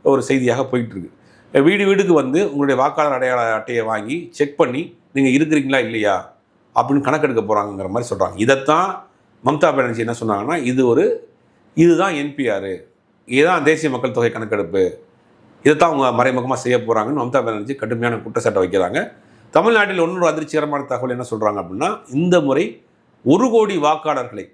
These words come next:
வட இந்திய வாக்காளர்களை வாக்களிக்கக்கூடிய உரிமையை கொடுக்க போறாங்க தமிழ்நாட்டுல. அப்ப ஒரு கோடி பேர் தமிழ்நாட்டுல வட இந்தியர்கள் வாக்களிச்சாங்கன்னா, தமிழ்நாட்டினுடைய மக்கள் தொகையில கிட்டத்தட்ட பத்து சதவீதத்துக்கு மேல அவங்க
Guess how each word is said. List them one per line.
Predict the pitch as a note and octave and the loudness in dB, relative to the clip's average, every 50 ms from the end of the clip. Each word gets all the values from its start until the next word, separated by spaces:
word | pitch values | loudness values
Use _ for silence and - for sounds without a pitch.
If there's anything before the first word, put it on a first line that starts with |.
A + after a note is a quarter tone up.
| _ _ _ _ _ | _ _ _ _ _
வட | A2 A#2 D3+ F3+ | 0 2 2 2
இந்திய | G3+ G3 F3+ E3+ E3 D#3+ C#3 | 0 -2 -4 -2 0 2 2
வாக்காளர்களை | C3 C3 B2+ - C3+ A#2+ A2 G#2+ A2+ C#3 - - - - | 2 2 0 -2 -2 -4 -4 -4 -4 -6 -6 -6 -4 -4
வாக்களிக்கக்கூடிய | B2 C#3 C3+ - D3+ C#3 B2+ B2 B2 - B2+ A#2 A2+ A2 G#2 | -4 -4 -2 -2 -4 -2 -2 -6 -6 -6 -4 -2 0 2 2
உரிமையை | G#2 A2+ C3+ D3+ D3 C#3 C#3 E3 | 4 4 4 4 4 2 0 0
கொடுக்க | E3 C3+ B2+ B2 A#2 G#2 G#2 | 0 -2 -2 -2 0 0 0
போறாங்க | G2 F#2 F2 F2+ F2+ F2+ E2 - - _ _ _ _ _ _ | 0 0 -2 -6 -8 -8 -8 -12 -18 _ _ _ _ _ _
தமிழ்நாட்டுல. | - G#2 A2+ A2 G2+ F#2 E2+ F#2 F2+ E2+ - - - - _ _ _ - - - - | -2 0 2 2 2 0 0 -2 -2 -2 -2 -8 -16 -20 _ _ _ -20 -20 -4 0
அப்ப | - D3+ C#3+ | 2 4 4
ஒரு | C3 D#3 F#3+ | 4 2 2
கோடி | F3 F#3+ F#3+ F3 D3+ | 2 2 2 2 2
பேர் | D3+ F3+ F#3 | 0 -2 0
தமிழ்நாட்டுல | D3+ D3+ C#3+ D3+ D#3 D3 C#3 A#2+ C3 D3+ D#3+ | 0 -2 0 0 0 0 -2 -2 -4 -2 -2
வட | C3+ C3+ D3 | 0 -2 -2
இந்தியர்கள் | C#3+ C#3+ C#3+ C3+ B2 A2+ A#2+ B2 | -2 -4 -4 -4 -2 0 -2 0
வாக்களிச்சாங்கன்னா, | B2 A#2+ A2 G#2+ - G#2+ G2+ G2+ G2+ G#2 A2 A#2+ B2 - - - _ _ _ _ _ _ _ - - | 0 -4 -6 -6 -6 -8 -8 -6 -4 -2 -2 -2 -2 -4 -8 -14 _ _ _ _ _ _ _ -2 -2
தமிழ்நாட்டினுடைய | C#3 E3+ G3 G3+ F#3+ F3+ E3 E3+ D#3+ D3+ C#3+ C#3 C3 | 0 2 2 2 2 0 0 0 2 2 2 2 2
மக்கள் | A#2 A#2+ A#2+ - D3 C3+ | 0 0 0 0 -2 0
தொகையில | - B2+ A2+ G#2 G#2+ A#2 C#3 C#3+ | 0 -2 -2 -2 0 0 0 -2
கிட்டத்தட்ட | - - B2 B2+ G#2+ - A2+ A#2 D3 | -2 -2 -2 -2 -2 -2 -2 -4 -2
பத்து | - - B2 A#2+ - - - E3 | 0 0 0 0 -4 -4 -4 -2
சதவீதத்துக்கு | - - C#3+ C#3 D#3+ D#3 D#3 D3 D#3 D#3+ D3+ | 0 0 0 0 2 0 0 -2 -2 -6 -6
மேல | C3+ A#2+ A#2+ B2 B2+ D3 D#3 | -4 -2 0 0 2 2 0
அவங்க | C#3 B2 A#2+ A#2 A2+ | 0 -2 -4 -6 -8